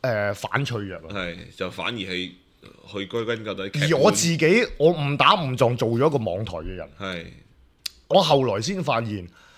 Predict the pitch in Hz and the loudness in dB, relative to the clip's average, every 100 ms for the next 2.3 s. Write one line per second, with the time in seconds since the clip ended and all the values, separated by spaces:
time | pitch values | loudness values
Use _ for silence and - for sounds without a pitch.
0 | - - _ 170 214 185 135 120 110 101 | -20 -20 _ 0 2 4 2 2 0 -2
1 | 110 123 113 - 110 117 80 78 76 90 | -4 -4 -6 -8 -10 -10 -12 -16 -14 -8
2 | 98 87 | -6 -6